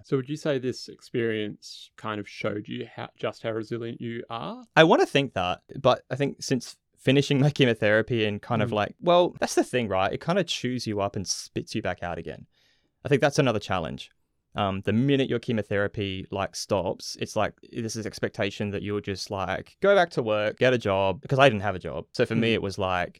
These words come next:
Speaker 2: "Go get a job" kind of thing. And it's like, okay, so, you know, the treatments may have finished, but, like, I'm still trying to just digest everything that I just kinda went through. And the, the mental and the emotional, like, turmoil of it all is still very, like, real. I think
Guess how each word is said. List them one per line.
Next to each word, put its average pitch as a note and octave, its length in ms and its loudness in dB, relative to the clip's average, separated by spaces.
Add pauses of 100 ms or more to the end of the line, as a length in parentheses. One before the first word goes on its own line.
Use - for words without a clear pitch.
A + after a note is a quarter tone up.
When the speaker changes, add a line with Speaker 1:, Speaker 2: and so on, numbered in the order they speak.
Speaker 2:
"Go C3 120 4
get A#2 140 2
a G#2+ 60 -2
job" F2 420 -4
kind G#2+ 160 0
of F#2+ 80 -2
thing. F#2+ 400 -4
And A2+ 80 -4
it's A2+ 100 -6
like, B2 140 0
okay, G2+ 480 0
so, G#2 520 0
you A2+ 120 -2
know, F#2 260 -2 (140)
the A#2 80 -2
treatments D#3 420 2
may G#2 140 0
have F#2 100 -4
finished, F#2 480 -8
but, A2 60 2
like, G2+ 160 4
I'm A2 100 0
still A#2 200 -2
trying A2 180 0
to G2+ 80 -2
just - 200 -8
digest G2 500 -2
everything G2+ 320 -4
that F#2+ 100 -4
I F#2 60 -4
just F#2 160 -10
kinda A2 160 -2
went F#2 200 -4
through. C2 340 -6
And A2 140 -6
the, F2 60 -4
the F2 160 -10
mental G2 360 -4
and F#2 80 -6
the F#2+ 60 -6
emotional, F#2 560 -8
like, F#2 380 -4
turmoil G#2+ 580 2
of G2 120 -4
it G2+ 100 0
all F#2+ 160 -4
is F#2+ 80 -8
still G2+ 220 -4
very, F#2+ 200 -4
like, F#2 180 -4
real. F2 300 -6 (400)
I C3 100 2
think C#3+ 360 2